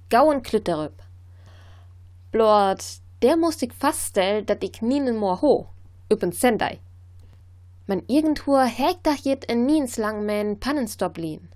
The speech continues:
Wenn de en Holl fär, klüttet hi hem salef.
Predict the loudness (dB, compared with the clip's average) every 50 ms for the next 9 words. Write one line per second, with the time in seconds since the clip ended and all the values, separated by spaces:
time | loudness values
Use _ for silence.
0 | -20 -20 -20 -20 -20 -20 -20 -20 -20 -20 -12 -8 -8 -8 -4 -2 0 0 0 0
1 | -2 -4 -6 -6 -6 -8 -2 2 2 2 2 0 -4 -6 -6 -6 -6 -8 -12 -18
2 | -20 -20 -20 -20 -16 -6 -2 -2 0 0 -2 -4 -4 -6 -8 -8 -8 -10 -6 -4
3 | -4 -4 -4 -4 -6 -10 -14 -20